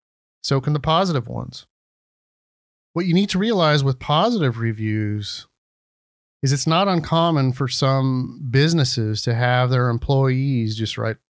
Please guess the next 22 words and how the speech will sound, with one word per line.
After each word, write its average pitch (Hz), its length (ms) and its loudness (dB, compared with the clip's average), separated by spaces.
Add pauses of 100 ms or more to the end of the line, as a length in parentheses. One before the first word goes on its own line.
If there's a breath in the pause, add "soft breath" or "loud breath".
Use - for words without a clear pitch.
(100)
positive 135 500 2
reviews 135 540 0
for 127 160 -2
their 127 120 0
product 123 460 0
or 135 60 0
service. 143 540 -2 (300)
Marketing 180 540 2
companies 131 500 2
hired 131 560 2
to 120 360 0
post 127 360 -2
positive 127 560 0
reviews 113 480 -2
is 123 80 0
also 135 420 2
another 127 640 2
less 123 340 -2
than 123 160 -2
truthful 110 760 -6 (280)
tactic 151 560 -2
used 101 460 -6